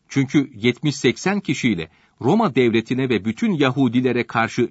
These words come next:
cihad etmek, onlara karşı gelmek mümkün değildi. İslamiyet'te de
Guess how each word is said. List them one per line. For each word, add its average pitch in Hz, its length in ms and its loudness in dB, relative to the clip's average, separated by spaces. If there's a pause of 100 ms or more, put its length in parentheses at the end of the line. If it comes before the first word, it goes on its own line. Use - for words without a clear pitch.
cihad 123 340 0
etmek, 180 420 -4 (520)
onlara 151 400 0
karşı 135 340 -2
gelmek 175 440 0
mümkün 151 420 0
değildi. 85 440 -8 (840)
İslamiyet'te 113 800 0
de 190 140 0